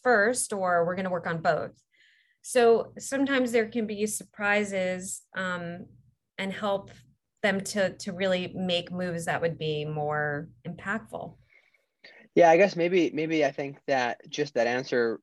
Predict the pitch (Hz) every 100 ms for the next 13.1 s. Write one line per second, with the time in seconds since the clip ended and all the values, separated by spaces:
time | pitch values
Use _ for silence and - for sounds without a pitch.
0 | - 135 127 123 - 120 123 120 120 127
1 | 110 113 120 - 117 110 - 110 143 -
2 | 127 147 156 147 - 139 127 143 123 123
3 | 117 131 139 151 - _ 127 127 131 123
4 | - 120 113 - 120 127 123 117 - -
5 | 139 135 147 143 135 135 135 - 131 127
6 | 117 120 107 117 101 101 104 - 127 131
7 | 117 117 110 110 110 104 110 120 147 -
8 | _ - _ 120 120 120 - 139 135 135
9 | 131 127 117 120 131 - 120 110 110 110
10 | 107 117 120 113 107 120 107 110 110 110
11 | - 123 120 117 113 - 117 110 113 110
12 | 104 - 107 117 101 107 107 110 - 101
13 | 104